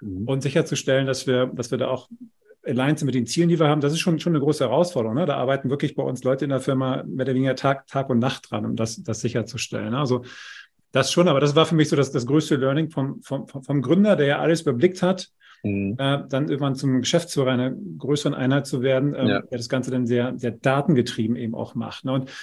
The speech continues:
Speaker 2: gerade dieses Ga-, Da-, Da-, Datengetrieben, das musste ich auch lernen. Und, ähm, das Spannende ist, ich habe mal vor einiger Zeit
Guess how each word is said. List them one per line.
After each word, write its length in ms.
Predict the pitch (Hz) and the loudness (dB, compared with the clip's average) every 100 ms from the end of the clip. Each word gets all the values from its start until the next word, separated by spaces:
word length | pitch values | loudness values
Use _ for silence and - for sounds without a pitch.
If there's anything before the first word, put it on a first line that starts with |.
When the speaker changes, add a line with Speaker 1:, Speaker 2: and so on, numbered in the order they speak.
| - | -2
Speaker 2:
gerade 220 | 127 170 | 2 4
dieses 200 | 165 120 | 2 2
Ga-, 320 | 139 175 196 - | 4 4 2 -2
Da-, 200 | 147 - | 0 2
Da-, 220 | 143 185 | 2 2
Datengetrieben, 680 | 170 147 208 143 135 143 147 | 4 4 6 4 2 2 0
das 120 | 151 | 2
musste 220 | 165 - | 0 0
ich 60 | 160 | 0
auch 100 | 131 | 2
lernen. 380 | 165 165 113 120 | 2 2 0 -2
Und, 180 | 120 | -2
ähm, 180 | 131 123 | 0 -2
das 200 | 123 117 | -2 -8
Spannende 340 | - 127 151 151 | -4 0 2 2
ist, 320 | 147 - - - - _ | 0 -2 -14 -20 -20 _
ich 80 | 143 | -4
habe 100 | 139 | -4
mal 60 | |
vor 120 | - | -4
einiger 300 | 135 139 131 | -2 2 2
Zeit 400 | 127 131 135 - | 2 4 4 2